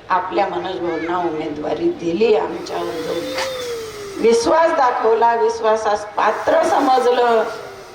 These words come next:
खरोखर भुजबळ साहेबांसारख्यांनी विश्वास दाखवला, त्यास पात्र समजलं. अशांचे आभार आपण कितीदा मानले तरी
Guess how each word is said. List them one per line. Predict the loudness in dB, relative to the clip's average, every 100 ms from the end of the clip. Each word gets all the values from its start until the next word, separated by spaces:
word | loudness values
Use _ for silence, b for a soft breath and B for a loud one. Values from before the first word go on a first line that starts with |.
| -2
खरोखर | 0 0 -2 -4 -4 -6 -12 -20 -20 -6
भुजबळ | -2 0 4 4
साहेबांसारख्यांनी | 4 2 2 2 0 0 -4 -2 -2 -2 0 2
विश्वास | 2 2 2 2
दाखवला, | 2 0 0 -2 0 -2 -2 -8 -14 -20 -20 -4
त्यास | 0 0 -2
पात्र | -2 0 2 2 2 2
समजलं. | 2 2 0 0 0 0 0 -6 -16 -20 -20 -20 -6
अशांचे | -2 0 2 0 -2 -4 -4 -4 -8 -14 -4
आभार | -2 0 2
आपण | 2 0 -2 -2
कितीदा | -4 -8 -4 -2 2 4 4
मानले | 2 2 4 4
तरी | 4 0